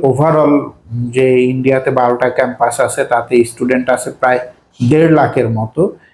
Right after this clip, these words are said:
অ্যামিটি ইউনিভার্সিটির এক, উম, সাতাশ বছরের একটা পুরাতন ইউনিভার্সিটি। অ্যামিটি ইউনিভার্সিটি ইন্ডিয়াতে, আপনারা যদি একটু ইন্ডিয়ার এডুকেশন সম্পর্কে জানেন, খোঁজ খবর নেন,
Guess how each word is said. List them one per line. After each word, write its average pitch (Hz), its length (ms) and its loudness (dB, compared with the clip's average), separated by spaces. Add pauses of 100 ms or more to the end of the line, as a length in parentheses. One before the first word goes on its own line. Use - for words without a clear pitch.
(180)
অ্যামিটি 165 400 2
ইউনিভার্সিটির 170 960 2 (440)
এক, 139 180 0
উম, 139 480 4 (120)
সাতাশ 151 340 2 (120)
বছরের 156 340 2 (100)
একটা 147 240 -2
পুরাতন 139 420 2
ইউনিভার্সিটি। 131 680 0
অ্যামিটি 131 360 0
ইউনিভার্সিটি 135 600 0 (140)
ইন্ডিয়াতে, 131 500 0 (480)
আপনারা 127 380 2
যদি 135 200 2 (100)
একটু 170 600 2
ইন্ডিয়ার 147 400 4
এডুকেশন 139 520 0
সম্পর্কে 139 580 -2
জানেন, 131 320 0
খোঁজ 127 240 0 (120)
খবর 131 340 2
নেন, 127 140 2